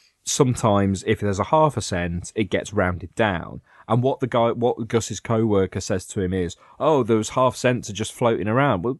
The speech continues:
well, they're not just floating around. They just haven't been given out, so they're still in the bank account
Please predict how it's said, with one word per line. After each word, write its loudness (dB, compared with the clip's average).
well, -2
they're 4
not 2
just -4
floating 0
around. 0
They 2
just -6
haven't -4
been -2
given -4
out, 0
so 2
they're 2
still 0
in 2
the -2
bank 0
account -4